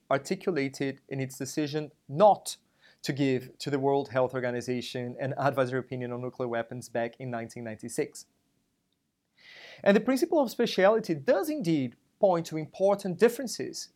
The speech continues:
between states and international organizations. States are territorial political communities.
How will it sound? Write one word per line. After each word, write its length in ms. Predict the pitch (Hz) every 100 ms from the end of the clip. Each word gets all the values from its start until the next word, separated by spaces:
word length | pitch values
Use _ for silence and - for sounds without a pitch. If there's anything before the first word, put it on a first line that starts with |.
| 123
between 340 | 139 - 139
states 540 | 131 - 127 127 - -
and 260 | 131 120 120
international 380 | 135 123 117 117
organizations. 880 | 120 117 113 110 117 107 - 160 - _ _ _ _ _ _ _ _ _ _ _ _ _
States 460 | - - 254 302 - -
are 280 | 185 185 - _
territorial 720 | - 220 220 190 170 180 196 - _ _ _ _
political 400 | - 196 156 156
communities. 800 | 156 208 277 262 - - - -